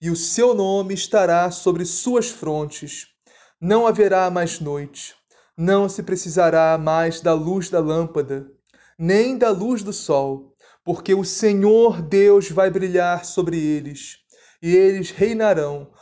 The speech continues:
por toda a eternidade. Então o anjo disse-me: "Estas palavras são dignas de fé e verdadeiras, pois o Senhor, o Deus que inspira os profetas,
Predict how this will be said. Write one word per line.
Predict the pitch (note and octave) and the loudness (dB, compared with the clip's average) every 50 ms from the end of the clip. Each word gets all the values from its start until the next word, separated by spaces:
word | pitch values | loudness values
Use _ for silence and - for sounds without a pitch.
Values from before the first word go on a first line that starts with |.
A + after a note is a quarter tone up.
| _ _ _ | _ _ _
por | - F3+ F3 E3 | -6 -6 -6 -6
toda | - - _ - A3+ A#3+ C4 C#4 C4+ C4+ B3+ | -8 -8 _ 0 2 4 2 2 2 2 0
a | B3 | -2
eternidade. | A#3 A#3+ B3 A3 G3+ G3+ G3+ D#3+ C3+ D3+ C#3+ C#3+ C#3 C3+ C3+ - - - _ _ _ _ _ _ _ _ _ _ - | -2 -2 0 0 0 0 -2 -2 -2 -2 0 0 -2 -4 -8 -12 -18 -20 _ _ _ _ _ _ _ _ _ _ -8
Então | E3 E3+ E3+ E3+ E3+ F3 F3 E3+ E3 D#3+ D#3 D3 - _ _ _ _ _ _ _ | -6 -4 -4 -2 0 0 0 0 0 -2 -6 -10 -16 _ _ _ _ _ _ _
o | - F3 F3 | -4 0 2
anjo | F3 F#3 F#3+ F#3+ F#3 E3+ F3 - D#3 C#3+ C#3+ C3+ A#2+ | 2 2 2 0 -2 -4 -6 -6 -10 -10 -10 -12 -10
disse-me: | - D#3+ F3+ F#3+ F3+ - - - - D3 C3+ C3+ C3+ C3 _ _ _ _ _ _ _ _ _ _ - | -8 -6 -4 -4 -6 -6 -8 -10 -12 -12 -12 -14 -16 -20 _ _ _ _ _ _ _ _ _ _ -2
"Estas | E3+ F3 F#3 F3+ F3 - - F3+ - - | 2 2 2 2 0 -2 -2 -4 -4 -2
palavras | - F#3+ E3+ D#3+ D#3+ D#3+ D#3+ D#3+ D#3 C3+ C#3+ D3 D3 C#3+ - - - - _ _ _ _ _ | -2 0 0 2 2 2 4 2 0 0 -4 -8 -8 -10 -10 -14 -16 -18 _ _ _ _ _
são | - - - G#3 G3 G3 E3+ | -8 -4 -2 -2 0 -2 -4
dignas | C#3 C3+ D#3 A#3+ C#4 C4+ C#4 B3+ B3 A3 | -6 -2 0 2 2 2 0 0 -2 0
de | - G#3+ | -2 -4
fé | - - - - E3 D3+ D3 D3 D3 - _ _ _ _ _ - | -6 -6 -6 -4 -4 -2 -2 -4 -6 -10 _ _ _ _ _ -4
e | G3+ F#3+ | -4 -4
verdadeiras, | C#3+ C#3 C#3 A#3+ C#4 C4+ C4 B3+ B3+ A#3 - C3+ D3+ D#3+ D#3 D#3 D3+ D3 D3 D3 C#3+ - - - - - _ _ _ _ _ _ _ _ _ _ - | -4 -2 -2 0 2 2 2 4 2 2 2 4 2 4 4 4 2 0 -4 -8 -12 -12 -16 -18 -20 -20 _ _ _ _ _ _ _ _ _ _ 2
pois | F#3 F#3+ F#3 E3 C3 C3 C#3+ | 2 4 4 2 0 -2 2
o | B3+ D#4 | 2 2
Senhor, | - - - - B3+ A#3 F3+ D#3+ D#3 D3+ D3+ D3+ - - - _ _ _ _ _ _ - | 2 2 0 -2 0 0 0 -2 -2 -4 -6 -8 -10 -14 -20 _ _ _ _ _ _ -2
o | F#3+ G3 | -2 -2
Deus | D3+ C3 C3 G3+ A3 A#3+ B3 B3+ A#3 - - | -2 -2 0 2 4 4 4 4 2 -2 -8
que | - B3 | -8 -8
inspira | A#3 A#3 A3 A3 - - - - _ - - A#3+ B3 B3+ B3 A#3 A3+ | -6 -4 -4 -6 -6 -8 -12 -14 _ -4 0 2 4 4 6 4 4
os | A3+ G#3+ - | 2 0 -2
profetas, | - F#3 G3 F3+ - - - E3+ E3 D#3+ D#3+ D#3+ - E3+ D#3 D#3 - - - | 0 0 0 0 -2 -2 0 2 2 2 2 0 -4 -8 -8 -8 -8 -12 -18